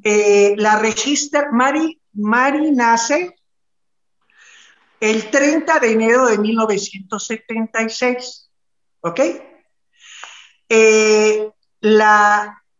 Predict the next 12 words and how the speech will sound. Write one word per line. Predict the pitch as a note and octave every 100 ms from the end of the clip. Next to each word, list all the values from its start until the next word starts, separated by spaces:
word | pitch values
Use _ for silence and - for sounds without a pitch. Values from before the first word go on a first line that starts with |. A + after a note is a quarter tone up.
| -
nueve | A3 B3+ D4 E4
meses, | D4+ B3 A#3+ - C4
vamos | G#3+ A3 A3
a | G#3+
pensar | G3 G3 G#3
que | G#3
fue | G3 F#3+
nueve, | G3 G3 G3
nueve | F#3 F#3+ F#3+
meses | F#3 -
de | -
gestación, | D3+ D3 C#3+ C3+ G#3+ C4